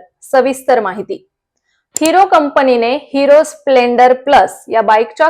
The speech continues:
खरेदीवर ग्राहकांना मोठी बचत करण्याची संधी दिली आहे.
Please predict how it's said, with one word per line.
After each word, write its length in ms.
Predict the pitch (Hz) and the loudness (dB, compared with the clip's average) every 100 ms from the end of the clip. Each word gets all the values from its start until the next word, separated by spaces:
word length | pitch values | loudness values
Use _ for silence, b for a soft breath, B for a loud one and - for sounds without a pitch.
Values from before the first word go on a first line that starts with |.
| 311 | 0
खरेदीवर 500 | 285 277 269 269 277 | 0 0 0 -2 0
ग्राहकांना 680 | 226 214 233 233 240 226 233 | -2 -2 -2 -4 -4 -4 -6
मोठी 360 | 220 196 226 | -6 -12 -12
बचत 460 | 214 190 214 311 311 - | -8 -6 -2 -4 -4 -4
करण्याची 460 | 220 208 196 240 | -4 -6 -8 -10
संधी 380 | 240 220 208 247 | -10 -14 -8 -6
दिली 180 | 202 185 | -6 -6
आहे. 280 | 185 185 | -6 -8